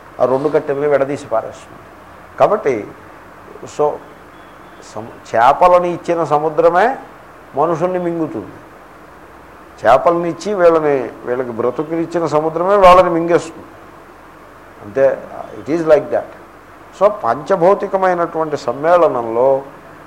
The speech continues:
పుట్టుక నాశము అనేవి నిరంతరము కొనసాగుతూ ఉంటాయి. కానీ పంచభూతములు స్పృశించను కూడా స్పృశించలేవు ఆత్మస్వరూపాన్ని.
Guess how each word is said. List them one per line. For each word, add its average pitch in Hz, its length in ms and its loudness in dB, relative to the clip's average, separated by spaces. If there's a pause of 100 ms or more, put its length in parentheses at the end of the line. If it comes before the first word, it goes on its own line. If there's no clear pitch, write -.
(200)
పుట్టుక 170 340 -2
నాశము 147 640 4
అనేవి 135 260 -6
నిరంతరము 151 720 0
కొనసాగుతూ 135 580 -4
ఉంటాయి. 107 340 -8 (680)
కానీ 170 300 6
పంచభూతములు 185 1120 0
స్పృశించను 190 920 -4
కూడా 165 300 2
స్పృశించలేవు 143 1200 -4
ఆత్మస్వరూపాన్ని. 120 1300 -4